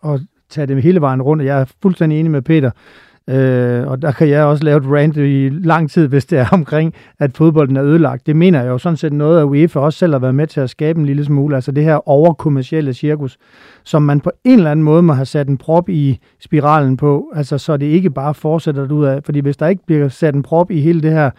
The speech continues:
øh, kommercielle, kapitalistiske fodboldcirkus, så stopper det aldrig nogensinde. Så det, det er en anden, det er noget andet end lige det, der foregår lige nu, men det er sådan set det samme, der skal ske,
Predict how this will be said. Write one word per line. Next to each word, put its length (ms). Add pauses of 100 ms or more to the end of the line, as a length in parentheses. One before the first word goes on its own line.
(460)
øh, 240
kommercielle, 640
kapitalistiske 920
fodboldcirkus, 720
så 120
stopper 300
det 120
aldrig 200
nogensinde. 520
Så 120
det, 240 (320)
det 220
er 80
en 120
anden, 400 (480)
det 80
er 40
noget 140
andet 360
end 120
lige 140
det, 140
der 60
foregår 360
lige 120
nu, 120
men 140
det 120
er 40
sådan 180
set 260
det 120
samme, 280
der 80
skal 180
ske, 280